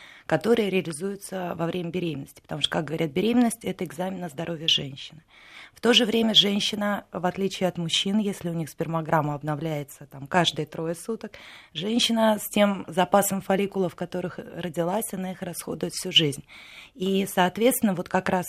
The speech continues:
с возрастом более старые яйцеклетки,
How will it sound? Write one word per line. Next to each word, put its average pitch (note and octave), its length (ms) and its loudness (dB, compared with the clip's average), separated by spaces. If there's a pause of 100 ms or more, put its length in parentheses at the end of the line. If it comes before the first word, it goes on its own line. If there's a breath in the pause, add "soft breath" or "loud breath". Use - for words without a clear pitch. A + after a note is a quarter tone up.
с - 40 -16
возрастом G#3 600 0
более F3 300 0
старые E3 400 -6
яйцеклетки, G#3+ 800 -8